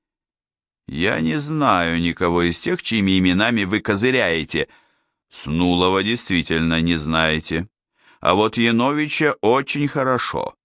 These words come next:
Он ваш сообщник и был посредником в этом преступном деле.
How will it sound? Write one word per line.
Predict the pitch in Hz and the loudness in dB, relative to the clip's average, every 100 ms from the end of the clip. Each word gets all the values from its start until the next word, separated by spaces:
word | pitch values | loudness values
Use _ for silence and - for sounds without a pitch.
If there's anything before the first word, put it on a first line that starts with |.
| _ _ _ _ - | _ _ _ _ -2
Он | 135 156 | -2 2
ваш | 156 147 | 0 0
сообщник | - 156 156 - - 90 - | 0 2 0 -2 -2 -2 -2
и | 98 | -4
был | 90 117 127 | 0 0 0
посредником | 113 110 110 135 117 104 90 90 87 | 0 -2 -2 -2 0 0 0 0 2
в | |
этом | 87 82 87 - - | 0 0 -2 -2 -4
преступном | 98 90 - 101 85 87 87 78 | -4 -4 -4 -4 -2 0 0 0
деле. | 80 71 71 | -2 -2 -4